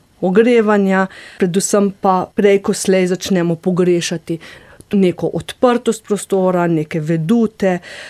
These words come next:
začnemo pogrešati to, kar nam v bistvu daje nek občutek prijetnosti na tej lokaciji. Tako da to so vidiki, širši vidiki zaraščanja, ki jih ne smemo zanemariti. Poleg tega je pa tukaj še ta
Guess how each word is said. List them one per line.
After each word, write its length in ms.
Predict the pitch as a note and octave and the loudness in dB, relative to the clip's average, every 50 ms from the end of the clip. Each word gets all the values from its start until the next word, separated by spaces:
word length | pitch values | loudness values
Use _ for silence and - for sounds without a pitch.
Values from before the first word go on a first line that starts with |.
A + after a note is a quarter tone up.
| - - - | -18 -12 -6
začnemo 520 | G3+ F#3 G3+ G3 - G#3 F#3 F#3 F#3 F3+ | -2 -2 0 0 0 0 2 2 2 0
pogrešati 680 | E3+ - F#3 F3+ F3 E3+ F3 E3+ - - D#3+ - - D#3+ | -2 -2 -4 -2 0 0 0 0 -2 -4 -6 -6 -8 -8
to, 200 | - - G#3 F3 | -4 -2 -2 -2
kar 240 | E3 - F3+ E3 E3 | -2 -2 -6 -4 -2
nam 200 | E3 D#3 D#3+ D#3+ | -2 -2 -2 -2
v 80 | E3 D3 D3+ E3+ | -4 -4 -6 -8
bistvu 300 | D#3+ - - - E3+ E3 | -8 -10 -10 -8 -6 -4
daje 400 | D#3 D#3+ D3+ D3 D3 D3 D3 C#3+ | -4 -4 -4 -4 -4 -4 -4 -4
nek 360 | C#3 C#3 B2+ B2+ - - - _ - - | -4 -4 -6 -6 -8 -12 -18 _ -10 -8
občutek 480 | F#3+ F3 - - F3+ - - E3+ - | -8 -6 -6 -6 -6 -6 -6 -8 -8
prijetnosti 680 | - - D#3 E3 D3 C#3+ - - D#3 D#3+ - - - E3 | -8 -8 -6 -6 -6 -6 -6 -8 -8 -8 -8 -8 -8 -6
na 160 | D#3+ E3 D#3+ D#3 | -4 -4 -4 -4
tej 220 | D#3 C#3 B2 C#3+ | -4 -4 -6 -4
lokaciji. 720 | D3 D#3 D3+ - - - - D#3 - - - - D#3+ D#3+ - - - - - - - - - - - _ | -6 -8 -10 -10 -12 -12 -12 -12 -14 -14 -12 -14 -14 -16 -20 -20 -20 -20 -20 -20 -20 -20 -20 -20 -20 _
Tako 180 | - - - G#3+ | -4 0 0 2
da 160 | G3+ G#3+ G3+ | 4 4 2
to 200 | F#3 - - A3+ | 2 2 2 2
so 140 | - - F#3+ | 2 2 0
vidiki, 640 | E3+ D#3+ F3 D#3 D3+ G3 A#3 B3 B3+ - C#4 C4+ B3 - | 0 0 -2 -2 0 -2 -2 -2 -2 0 0 0 0 -2
širši 360 | - - G#3+ G3+ - - F#3+ F3+ | 0 0 0 0 0 -2 -2 -2
vidiki 320 | F#3 - G#3 G3+ - G3+ | -2 -4 -6 -6 -6 -4
zaraščanja, 800 | E3+ F#3 F3+ E3+ F#3 G3+ A#3 A#3 - - - A3 G3+ G3 G3 F#3+ F#3 - | -4 -2 -2 -2 0 -2 -2 -2 -4 -4 -4 -2 -2 -2 -2 -4 -4 -4
ki 120 | - F#3 | -4 -6
jih 100 | D3+ - | -4 -4
ne 100 | F3 E3+ | -4 -4
smemo 500 | D#3+ - - A3+ A#3 B3 B3 A#3 A3 G#3+ G3+ F#3+ - - | -4 -2 0 0 2 2 2 2 2 2 0 0 -2 -2
zanemariti. 720 | G#3 F3+ G3 F#3+ F#3+ F#3 F#3 F#3 F3 F3 E3+ E3+ D#3+ - _ | -2 -2 0 0 0 0 0 0 -2 -2 -4 -6 -8 -8 _
Poleg 280 | - G#3 F3+ F3+ F3 - | -2 0 0 0 -2 -2
tega 220 | - F3+ E3+ F3 D#3+ | -4 -2 -2 -2 -4
je 60 | - | -4
pa 80 | - E3 | -8 -8
tukaj 380 | - - F3 - - E3 D#3+ D#3+ | -6 -8 -8 -8 -6 -8 -6 -6
še 300 | - - - - - E3+ C3+ - - - - - - - _ | -6 -8 -6 -2 -2 -2 -2 -4 -8 -14 -20 -20 -20 -14 _
ta 200 | - E3 C#3 | -6 -4 -4